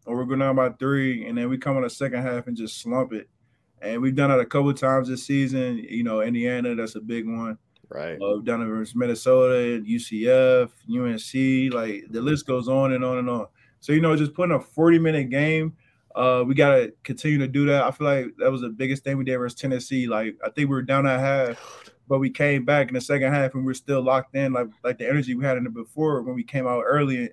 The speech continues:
Speaker 1: and, and was up. So, you know, just putting together forty-minute halves, that's been, like, the most difficult part, I would say, 'cause we had, like I said, we had the talent. The talent is there.
Speaker 2: Right.
Speaker 1: That's not,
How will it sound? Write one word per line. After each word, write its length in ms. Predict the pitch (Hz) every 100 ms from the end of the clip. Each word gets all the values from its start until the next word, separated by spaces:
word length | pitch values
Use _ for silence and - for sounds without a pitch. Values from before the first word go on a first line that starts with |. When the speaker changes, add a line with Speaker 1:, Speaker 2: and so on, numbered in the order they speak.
| 104
Speaker 1:
and, 160 | 113 -
and 140 | - 120
was 140 | 113 -
up. 240 | 151 - _ _ _ _
So, 160 | - 147
you 60 |
know, 220 | 160 143
just 220 | 139 139 -
putting 280 | 180 185
together 340 | 165 147 156 127
forty-minute 540 | - 143 151 147 131
halves, 360 | 123 131 139 135
that's 200 | 135 139
been, 200 | 135 131
like, 300 | 123 120 113 _ _ _ -
the 80 |
most 240 | 131 139 120
difficult 380 | 135 135 131 123
part, 160 | 131
I 100 | 127
would 120 | 127
say, 360 | 123 127 127 127
'cause 200 | 131 123
we 80 | 123
had, 180 | 156 170
like 140 | 135
I 60 | 127
said, 180 | 135 120
we 80 |
had 160 | 120 160
the 60 | 123
talent. 460 | - 139 110 95 -
The 100 | 107
talent 360 | - 165 170 139
is 80 | 113
there. 180 | 113
Speaker 2:
Right. 220 | 101 107 113
Speaker 1:
That's 120 | 135
not, 160 | 135